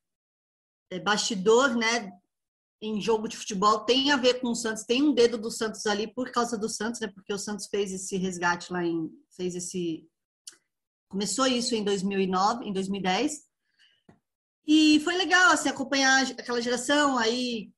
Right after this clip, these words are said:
as, as brigas, né, as polêmicas, a, a saída do Dorival, é, o centenário, que a gente achou que também ia ser uma coisa grandiosa. Eu escre-, eu tive uma história num livro também que foi lançado no centenário.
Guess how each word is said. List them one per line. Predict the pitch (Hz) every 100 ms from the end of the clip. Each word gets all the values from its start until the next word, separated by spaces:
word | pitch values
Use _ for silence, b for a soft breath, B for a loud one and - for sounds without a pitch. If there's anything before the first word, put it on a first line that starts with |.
| -
as, | 208 196
as | 208 175
brigas, | 175 311 311 233
né, | 220
as | 262 254
polêmicas, | - 220 247 285 254 240 233 220 196
a, | - 202 - - -
a | -
saída | - 214 220
do | 202
Dorival, | 202 202 190 208 220 247 233 233 196 - _ _ _ _ _ _ _ _ _ _ -
é, | 170 170 165 165
o |
centenário, | 190 - 214 214 190 190 220 233 208
que | 196
a | 202
gente | 196 208
achou | 208 - 202
que | 202
também | 196 196 196 196
ia |
ser | 190 - 190 190
uma | 180 180
coisa | 180 185
grandiosa. | 185 190 190 180 180 208 196
Eu | 190 220
escre-, | 240 - - 220
eu | 220 214 196 _
tive | - 240
uma | 247 233
história | 240 220 208 208
num | 196 202
livro | 196 220 208 190 190
também | - 190 196
que | 190 190
foi | -
lançado | 196 190 190 196 196 190
no | 185
centenário. | 185 180 180 175 180 190 196 190